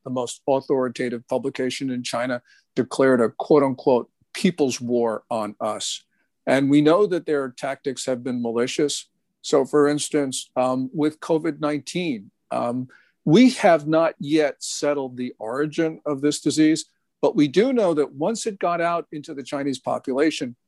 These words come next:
Xi Jinping took steps that would inevitably lead to the spread of the disease beyond China's border. For at least five weeks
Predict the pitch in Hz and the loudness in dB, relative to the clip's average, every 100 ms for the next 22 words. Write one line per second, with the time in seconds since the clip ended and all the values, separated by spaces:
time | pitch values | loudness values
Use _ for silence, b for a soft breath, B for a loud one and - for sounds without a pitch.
0 | _ - - 226 233 214 196 160 143 - | _ -6 0 2 2 0 2 2 2 2
1 | 143 - - 160 151 - - - _ - | 0 0 0 2 2 -4 -10 -12 _ -2
2 | 139 135 - 147 135 160 139 143 175 196 | 0 -2 -4 0 0 0 -2 0 0 0
3 | 170 170 156 151 170 175 147 165 135 135 | 0 -2 -2 -2 -2 -4 -6 -6 -6 -8
4 | - 147 147 139 135 120 151 143 127 131 | -4 -2 -2 -4 -4 -2 0 -2 -2 -4
5 | 127 131 127 123 120 - 139 135 107 _ | -2 -4 -6 -8 -8 0 2 2 0 _
6 | _ _ _ _ - 151 143 135 156 202 | _ _ _ _ -4 4 4 4 0 -2
7 | - - 165 147 143 135 - - | -2 0 0 2 -2 -4 -6 -14